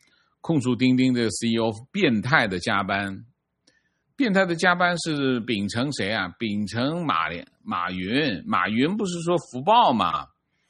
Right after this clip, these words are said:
马云说福报，钉钉这个C E O不就变态加班了吗？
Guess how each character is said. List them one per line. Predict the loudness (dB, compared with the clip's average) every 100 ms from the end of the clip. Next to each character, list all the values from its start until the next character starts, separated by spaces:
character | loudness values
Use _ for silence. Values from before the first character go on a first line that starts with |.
| _ -2
马 | 2 4
云 | 4 2
说 | 4 2 2
福 | -2
报， | 2 4 4
钉 | 0 -4 -2
钉 | -2 -4
这 | -2
个 | -2
C | -2 -2
E | 0
O | 2
不 | 0
就 | -4
变 | -4 -2 -2
态 | -2 -2 -4 -8
加 | -6 -4
班 | -4 -4 -4
了 |
吗？ | -6 -10